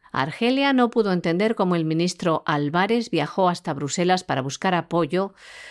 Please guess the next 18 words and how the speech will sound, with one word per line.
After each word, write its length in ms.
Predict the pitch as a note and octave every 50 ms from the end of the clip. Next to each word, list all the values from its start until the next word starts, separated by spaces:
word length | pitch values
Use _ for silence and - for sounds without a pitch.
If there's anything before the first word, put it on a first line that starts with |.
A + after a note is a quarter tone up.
| - - - _ _ _ -
después 540 | D#3+ E3+ E3 E3 - - B3+ B3+ A#3+ -
de 160 | - G#3 G3 G3
que 100 | A#3+ A#3
Argelia 460 | A3+ G3+ - - F#3 F3+ F#3 G3+ G#3
anunciara 640 | G#3 G#3 G3+ F#3 - F#3 E3+ E3+ E3 E3+ E3+ E3+ - _ _ _ _ _ _
la 200 | - D3+ E3 E3+
suspensión 800 | D#3+ - F3+ D#3 - - F3 F3 E3+ E3+ - A3 G#3+ G#3 G#3+ G#3+
del 160 | G3 E3+ D3
Tratado 560 | - D#3 D3 D3 - F3+ F3 F3 E3+ E3 - -
de 200 | E3+ E3+ D#3+ F#3+
Amistad 580 | F#3+ F3+ D#3+ D#3 - - - F3 E3 E3 E3 E3 - - - - - - - _ -
con 180 | - D#3+ D#3+
España 720 | D3+ C#3+ - - _ - E3+ E3 E3 E3 E3 E3+ E3 - _ -
de 180 | - E3+ F3+ E3+
veinte 360 | F3+ G3 G#3 G#3+ F#3+ F#3+ F3
años 320 | F3 F3 F3 E3+ E3 D#3+
de 100 | - E3+
antigüedad. 680 | D3+ C#3+ C3 - C3 B2+ A#2 A2 F#2 - F2+ - -